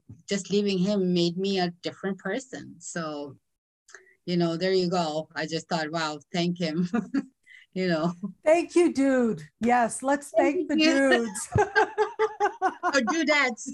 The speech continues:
Speaker 1: <laughs>
Speaker 2: Yeah, right? Who made the choices they did, because now our lives are just so fabulous.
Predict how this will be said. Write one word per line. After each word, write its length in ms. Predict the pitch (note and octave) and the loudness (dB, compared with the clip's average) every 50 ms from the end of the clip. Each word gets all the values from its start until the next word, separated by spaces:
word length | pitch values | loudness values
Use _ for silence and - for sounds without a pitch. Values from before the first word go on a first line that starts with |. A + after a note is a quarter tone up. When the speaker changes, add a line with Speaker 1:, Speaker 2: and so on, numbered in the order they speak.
| - | 0
Speaker 1:
<laughs> 140 | - E4+ F4 - - D5+ C#5 A4+ - - | 2 2 2 0 -4 -6 -6 -4 -2 0
Speaker 2:
Yeah, 300 | B4 G4+ G4 F#4+ F#4 F#4 | 4 6 6 8 8 8
right? 380 | F4 F4 E4+ E4 F4 F#4+ C5 B4+ - - - - - - - | 6 6 6 6 6 6 4 2 0 -6 -14 -18 -16 -4 -4
Who 140 | E4+ D#4 D4+ | -2 0 4
made 340 | E4 F4 F#4 F#4+ F#4+ D4 | 4 4 4 4 2 -2
the 100 | D#4 D#4+ | -4 -6
choices 520 | A#3 - E4 D#4+ E4 - - F4 D#4+ C#4 B3 | -4 -2 0 0 0 0 -2 -4 -6 -2 0
they 160 | D4 C4 C4 | 0 0 0
did, 500 | G#3+ F#3+ D4 C#4+ D4 D#4+ E4+ E4+ - C#4 | 0 0 2 2 4 4 2 0 -2 -2
because 400 | B3+ C#4 C#4 C#4+ C4+ B3+ A#3 A3 | -4 -4 -2 0 -2 -2 -2 -4
now 560 | B3+ B3+ B3 B3+ C4 C4+ C4+ C4+ C#4 D4 - - - _ _ _ | -4 -2 0 2 2 2 2 2 0 -2 -6 -12 -20 _ _ _
our 240 | - A#3 A#3 A#3 A#3 | -2 0 0 0 0
lives 380 | A3+ A#3 A3+ A3+ A#3 A#3+ G#3+ G3+ | 0 0 0 2 0 0 -2 -2
are 140 | A#3+ A3 A3+ | -2 -2 -2
just 360 | - A#3 A3 A3 A3 - - | -2 -2 -2 -2 -4 -4 -4
so 220 | - G#3+ G#3+ G#3+ - | -4 -2 -2 -2 -2
fabulous. 640 | A3 G3 G3 F#3+ F#3 - - - G#3+ G3 F3+ - | -2 -2 -2 -4 -6 -8 -12 -12 -12 -14 -14 -16